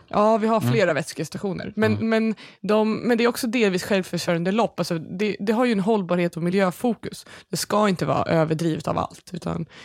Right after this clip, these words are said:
Speaker 1: det, det finns, eh, till exempel första stationen på åttio är efter tjugo kilometer. Så att man har också till vel-, till viss del även sitt eget ansvar. Ehm, men, eh, eh, jätteviktigt att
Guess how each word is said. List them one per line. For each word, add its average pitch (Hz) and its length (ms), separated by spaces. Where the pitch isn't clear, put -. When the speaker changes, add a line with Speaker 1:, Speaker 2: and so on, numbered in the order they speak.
Speaker 1:
det, 175 220
det 185 200
finns, 202 440
eh, 87 340
till - 120
exempel 175 220
första - 300
stationen 165 480
på - 100
åttio - 500
är - 320
efter - 220
tjugo 185 320
kilometer. 208 560
Så 185 60
att 170 60
man 196 100
har 220 220
också - 300
till 185 140
vel-, 175 380
till 185 120
viss 180 160
del - 220
även 175 300
sitt - 180
eget 175 220
ansvar. 180 360
Ehm, 175 520
men, 208 480
eh, 202 220
eh, 160 240
jätteviktigt 269 760
att - 160